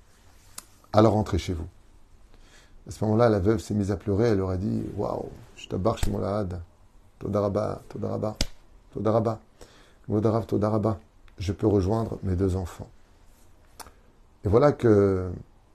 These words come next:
une fois qu'elle est partie, Rabbi Israël Missanen se lève et dit, « Shalom Aleichem,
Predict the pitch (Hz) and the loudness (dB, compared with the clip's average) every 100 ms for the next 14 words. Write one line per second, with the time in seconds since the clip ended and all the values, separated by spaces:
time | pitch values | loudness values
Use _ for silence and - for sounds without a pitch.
0 | _ _ - 87 127 127 107 98 - 127 | _ _ -10 -2 0 2 2 2 -2 0
1 | 131 - - - - _ _ _ - 92 | 0 -2 -10 -20 -20 _ _ _ -12 -6
2 | 131 - - 123 107 - 110 107 - 101 | -4 -2 2 2 2 0 0 0 2 4
3 | 127 104 92 95 87 95 95 95 95 98 | 4 2 0 -4 -4 -4 -2 -2 -2 0
4 | 120 156 151 147 139 120 135 127 127 - | 2 2 0 0 2 4 6 6 4 2
5 | 123 123 127 123 | 0 2 2 0